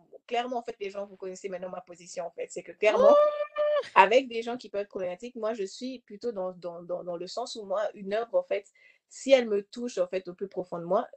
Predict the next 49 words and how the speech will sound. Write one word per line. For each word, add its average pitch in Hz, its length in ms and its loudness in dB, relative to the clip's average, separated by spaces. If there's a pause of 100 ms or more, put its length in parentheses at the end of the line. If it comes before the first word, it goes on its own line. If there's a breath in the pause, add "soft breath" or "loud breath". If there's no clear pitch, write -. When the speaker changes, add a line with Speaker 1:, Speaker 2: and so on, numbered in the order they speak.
(120)
Speaker 1:
je 180 120 -12
vais 180 100 0
pas, 226 320 2
je 190 80 -8
vais 185 100 2
pas 233 120 2
m'en 202 120 4
passer 190 260 2
parce 185 180 4
que 190 60 -6
la 175 100 2
personne 185 260 -2
qui 226 80 2
a - 60 4
produit 185 220 -4
cette 185 240 0
œuvre-là 185 220 0
est 180 40 -4
problématique, 165 840 -6
tu - 140 -4
vois. 202 200 6 (300)
Par 202 220 6
contre, 339 380 2 (360)
c'est... 202 340 -2
c'est, 202 400 2
euh, 190 200 2 (640)
je 190 180 -8
vais 240 120 4
prendre 285 340 -2
en 233 100 -2
compte 247 260 -6
parfois, 208 400 0
en 185 60 0
fait, - 280 -2
de 190 120 -12
se 185 60 -14
dire, 214 200 -4
est-ce 190 200 -4
que 233 140 2
je 208 120 -8
vais 196 120 2
aller 202 300 2
voir 202 200 0
un 190 80 -6
concert, 196 400 -6
par 170 120 -6
exemple, 165 320 -10
tu - 120 -8
vois ? 165 180 -2